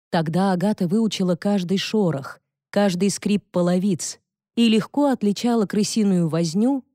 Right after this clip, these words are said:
от игрищ мелких бесов. Эти звуки дарили ей утешение и спокойствие.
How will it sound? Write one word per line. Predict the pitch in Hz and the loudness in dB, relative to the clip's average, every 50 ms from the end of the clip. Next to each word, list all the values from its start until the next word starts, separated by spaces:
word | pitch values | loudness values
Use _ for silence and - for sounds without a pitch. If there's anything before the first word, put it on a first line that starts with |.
| _ | _
от | - 190 190 - - 214 | -4 -2 -2 -2 0 -2
игрищ | 202 170 185 185 185 - - | 0 0 0 0 -2 -2 -2
мелких | 175 151 147 147 - 175 175 165 | -2 -2 -2 -2 -2 -4 -4 -2
бесов. | 156 165 127 - - - - - _ _ _ _ _ _ _ _ _ _ _ _ _ _ _ _ - | -2 -2 -4 -4 -6 -10 -14 -20 _ _ _ _ _ _ _ _ _ _ _ _ _ _ _ _ 0
Эти | 220 240 - - 262 | 2 2 2 2 0
звуки | 214 202 202 233 277 - - | 0 0 0 0 0 0 0
дарили | 240 208 208 214 214 220 214 220 | 0 2 2 2 2 2 2 2
ей | 208 180 202 202 196 | 2 2 2 2 2
утешение | 185 175 - 185 147 - - 214 208 202 202 196 190 190 | 2 0 0 -2 -4 -2 0 2 2 4 4 4 2 2
и | 180 - 202 | 0 -2 -6
спокойствие. | - - - 202 180 - - 202 165 160 - - - - 139 127 120 120 - | -6 -4 -4 -6 -4 -2 0 0 0 0 -2 -6 -10 -8 -8 -8 -8 -10 -12